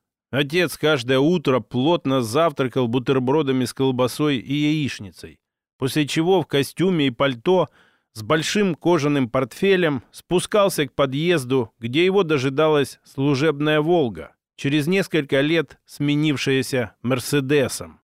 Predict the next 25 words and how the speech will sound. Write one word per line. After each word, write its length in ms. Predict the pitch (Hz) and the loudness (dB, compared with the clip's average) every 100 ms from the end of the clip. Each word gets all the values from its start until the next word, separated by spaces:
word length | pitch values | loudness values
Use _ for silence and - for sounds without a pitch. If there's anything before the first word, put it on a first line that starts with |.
| _ _ _ _ - | _ _ _ _ -6
Варлам 560 | 123 175 196 214 196 | 2 4 4 2 2
Абрамович 680 | 151 156 180 185 180 175 - | 0 2 2 2 0 -2 0
Рубин 540 | 190 214 127 98 80 _ | 0 0 -2 -4 -6 _
служил 520 | - 160 208 196 208 | -4 0 2 2 2
в 40 | |
управлении 640 | 175 160 165 170 185 170 156 | 2 2 2 4 2 0 -2
часового 640 | - 139 156 165 160 151 | -4 -2 0 2 2 2
завода 460 | 131 147 151 147 | 2 0 0 -2
«Чайка» 640 | 135 - 175 151 151 139 110 - | -2 0 0 0 0 0 -2 -12
заместителем 880 | 95 147 151 139 - 160 151 143 131 | -2 0 2 0 -2 0 2 2 2
директора 560 | 120 143 151 - 135 | 2 0 0 0 -2
по 140 | 127 135 | 0 -2
производству. 1080 | 120 139 135 123 147 135 - - 82 73 _ _ - | 0 0 0 0 0 0 -2 -10 -20 -20 _ _ -4
Таким 300 | 147 147 240 | -2 0 0
его 240 | 233 233 | 0 2
и 60 | 220 | 2
запомнил 680 | 190 202 233 226 165 110 85 | 2 0 0 0 2 0 -4
восьмилетний 720 | - 131 - 151 151 135 139 135 | -6 -6 -2 0 0 0 0 -2
Сережка, 680 | - 156 143 110 - 85 _ _ _ - | 0 2 2 0 -6 -16 _ _ _ -6
когда 240 | 131 143 | -2 0
в 80 | 151 | 0
последний 600 | - 160 - 180 156 156 | 0 -2 0 0 2 2
раз 280 | 160 180 - | 2 2 0
отец 340 | 135 135 165 - | -2 -2 -2 -2
спустился 760 | - 139 - 156 143 147 127 | -4 -4 -2 -2 0 0 -2